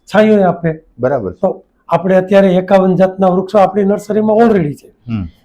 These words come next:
Speaker 1: આપણી પાસે અત્યારે દસેક લાખ વૃક્ષોનો સ્ટોક છે.
Speaker 2: વાહ.
Speaker 1: અને ઈ સ્ટોક અને નર્સરીઓનો વિસ્તાર
Speaker 2: હમ.
Speaker 1: આપણે વધારી રહ્યા છીએ. આપણે અત્યારે જ, અ, વાંસદા, સુરત,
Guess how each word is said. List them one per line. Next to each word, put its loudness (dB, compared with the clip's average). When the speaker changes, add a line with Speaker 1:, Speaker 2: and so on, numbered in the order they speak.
Speaker 1:
આપણી 0
પાસે -2
અત્યારે 0
દસેક 0
લાખ 4
વૃક્ષોનો -2
સ્ટોક 0
છે. -20
Speaker 2:
વાહ. -2
Speaker 1:
અને 0
ઈ 0
સ્ટોક -2
અને 0
નર્સરીઓનો 2
વિસ્તાર 0
Speaker 2:
હમ. -4
Speaker 1:
આપણે 0
વધારી 2
રહ્યા 0
છીએ. -2
આપણે 0
અત્યારે 2
જ, -4
અ, -4
વાંસદા, 2
સુરત, 0